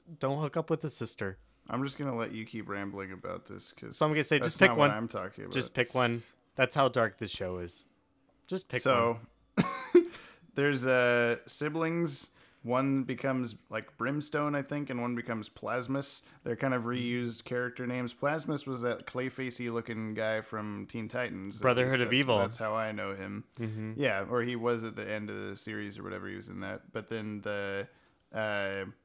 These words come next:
Speaker 2: this version, both of them are, like, they're twins, I think, and they're, like, lava monsters. And I, I was talking about this last episode, I think, 'cause there was, like, a, a preview clip from the first episode, and Black Lightning, like, accidentally kills her and stuff like that.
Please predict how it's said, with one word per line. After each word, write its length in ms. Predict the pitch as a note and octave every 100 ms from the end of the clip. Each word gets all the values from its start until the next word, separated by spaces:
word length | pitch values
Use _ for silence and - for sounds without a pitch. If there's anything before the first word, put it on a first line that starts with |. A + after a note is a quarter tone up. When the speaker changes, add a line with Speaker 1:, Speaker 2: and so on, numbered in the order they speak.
| _ _ _ _
Speaker 2:
this 180 | C#3 C#3
version, 460 | - B2+ A#2 A#2+ A2
both 240 | A#2 A#2
of 80 | A2
them 180 | A2+ A2
are, 80 | A2
like, 280 | G#2+ G#2+
they're 160 | G#2+ G#2
twins, 440 | - B2+ B2+ B2+
I 100 | A#2+
think, 320 | A#2+ B2+ B2 B2
and 200 | A2 G#2+
they're, 160 | G#2+
like, 280 | G2+ G2+ - -
lava 400 | A2+ G#2+ A2 A2
monsters. 720 | G#2+ A2 A2 A#2+ A#2 A#2 - - - _ -
And 640 | A2+ A2 G#2+ G#2+ G#2+ - - _ _ _
I, 60 | B2+
I 180 | A#2+ C#3
was 140 | C3+
talking 260 | F3+ F3+ D3
about 220 | B2 A#2+
this 180 | A2+ A#2
last 420 | C3 B2+ - - _ _ -
episode, 480 | A2+ - - G#2+ G2+
I 80 |
think, 320 | G2 A2+ G2+ -
'cause 160 | G#2
there 220 | G#2+ G#2
was, 160 | G2+ G2
like, 140 | G2
a, 80 | G2+ - _ -
a 100 | G2+ - _ -
preview 480 | - C3+ A#2 G#2 G#2
clip 280 | - A2
from 280 | - A2+ G#2
the 80 | G2
first 340 | - G#2+ -
episode, 540 | G#2 - G2 G2 F#2+ F#2+ - - _
and 180 | A2 G#2+
Black 300 | G#2+ G#2 -
Lightning, 380 | G#2 G2 G#2 G2+
like, 140 | G2
accidentally 420 | G2 G2+ G#2+ G2 G#2
kills 320 | - G2+ G2
her 120 | G2
and 120 | G2 F#2+
stuff 240 | G2 -
like 160 | G#2 -
that. 280 | G2 F#2